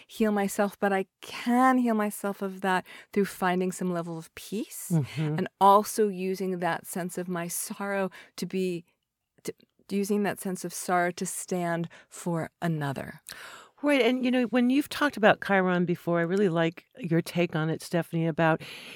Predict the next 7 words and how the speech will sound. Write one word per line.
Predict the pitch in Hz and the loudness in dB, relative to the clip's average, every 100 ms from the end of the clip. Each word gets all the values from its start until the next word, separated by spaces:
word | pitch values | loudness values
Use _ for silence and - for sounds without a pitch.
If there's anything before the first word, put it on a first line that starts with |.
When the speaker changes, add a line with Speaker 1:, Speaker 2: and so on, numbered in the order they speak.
| - | 0
Speaker 2:
it's | 214 - | 2 2
also | - 240 233 269 247 | 4 6 6 8 8
about | 196 180 - | 8 4 4
somehow | - 202 180 185 180 175 - _ - | 2 2 4 2 2 2 -2 _ -10
completing | - 165 - 202 196 190 | -6 -6 -2 2 4 4
the | 170 | 2
story. | - - 139 120 - - | 0 -4 -2 -2 -6 -12